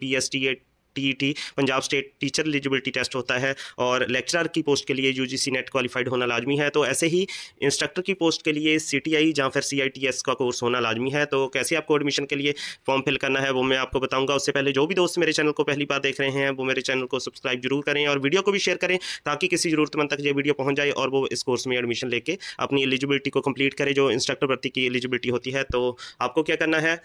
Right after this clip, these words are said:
एडमिशन नोटिस दो हज़ार तेईस चौबीस, admission to the course of craft instructor training scheme at National Skill Training Institute, एनएसटीआई, and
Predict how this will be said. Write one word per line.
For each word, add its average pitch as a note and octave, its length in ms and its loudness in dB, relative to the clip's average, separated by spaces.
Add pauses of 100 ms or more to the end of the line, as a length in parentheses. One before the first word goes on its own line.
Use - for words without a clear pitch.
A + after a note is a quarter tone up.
(200)
एडमिशन C3+ 300 0
नोटिस F3 440 0
दो C3+ 120 2
हज़ार C#3 240 -2
तेईस C#3 180 0
चौबीस, D3+ 440 0
admission C3+ 500 -2
to D3+ 60 -4
the C#3+ 180 -2
course D3 240 2
of - 160 -10
craft C#3 380 -2 (600)
instructor C#3 420 -2
training C#3+ 240 2
scheme D3+ 260 -2 (380)
at C#3+ 240 -2
National F#3+ 400 2
Skill E3 200 0 (140)
Training D3+ 240 2
Institute, D3 460 -2
एनएसटीआई, C#3+ 680 -2 (300)
and C3 260 -2